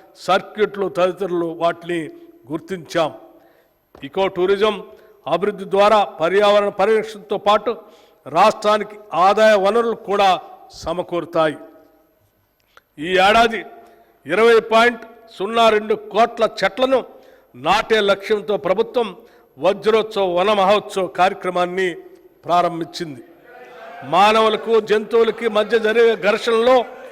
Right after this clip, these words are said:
ప్రాణాలు కోల్పోయిన వ్యక్తులకు అందజేసే పరిహారాన్ని ఈ ప్రభుత్వం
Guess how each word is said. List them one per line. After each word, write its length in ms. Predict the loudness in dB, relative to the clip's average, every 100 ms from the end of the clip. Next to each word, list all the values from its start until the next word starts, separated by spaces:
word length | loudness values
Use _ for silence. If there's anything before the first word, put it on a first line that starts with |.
| -20 -20 -20 -20 -18
ప్రాణాలు 460 | -2 0 4 4 2
కోల్పోయిన 520 | 2 2 2 0 0
వ్యక్తులకు 720 | 0 -2 -2 -2 -2 -2 -4 -6 -16 -20 -18 -8
అందజేసే 600 | -6 -2 0 0 0 -2
పరిహారాన్ని 800 | 0 2 4 4 4 4 0 -6 -12 -20 -20 -4
ఈ 140 | -2
ప్రభుత్వం 640 | 0 -2 -4 -4 -4 -4